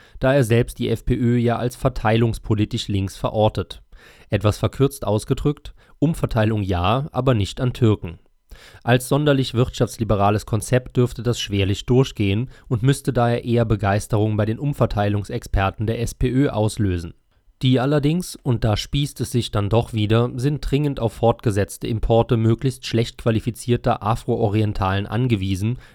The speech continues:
denen sie möglichst rasch das Wahlrecht verpassen können. Die eigene Stammwählerschaft ist ja den Genossen längst abhanden gekommen. Wie schon erwähnt, dürfte Kickl den meisten seiner politischen Gegnern geistig klar überlegen sein.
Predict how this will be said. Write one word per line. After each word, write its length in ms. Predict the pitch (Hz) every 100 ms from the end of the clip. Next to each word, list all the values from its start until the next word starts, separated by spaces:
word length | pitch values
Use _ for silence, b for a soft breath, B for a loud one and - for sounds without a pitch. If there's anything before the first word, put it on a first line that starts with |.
| B
denen 180 | 135 147
sie 120 | 131
möglichst 400 | 117 123 131 -
rasch 260 | 90 90 -
das 220 | 113 95
Wahlrecht 440 | 92 101 101 -
verpassen 460 | - 104 117 - 117
können. 360 | 98 90 73 - _ _ _ _ _ B B B B -
Die 100 | 135
eigene 340 | 131 147 143
Stammwählerschaft 880 | 123 139 131 113 101 98 - 104 -
ist 160 | - -
ja 100 | 127
den 160 | 123
Genossen 500 | 117 107 98 - 113
längst 320 | 95 87 - -
abhanden 460 | - 95 92 98
gekommen. 440 | 87 - 92 76 85 _ _ _ _ _ B B B B
Wie 120 | 113 117
schon 180 | 127
erwähnt, 600 | 104 95 107 131 175 - 131
dürfte 260 | 131 135
Kickl 320 | - 165 147
den 140 | 117 107
meisten 400 | 92 104 - 107
seiner 260 | 98 104
politischen 540 | 101 117 110 113 - 107
Gegnern 460 | 101 101 117 117
geistig 420 | 98 90 92 - -
klar 280 | 113 104
überlegen 520 | 117 110 110 117 120 101
sein. 340 | 85 76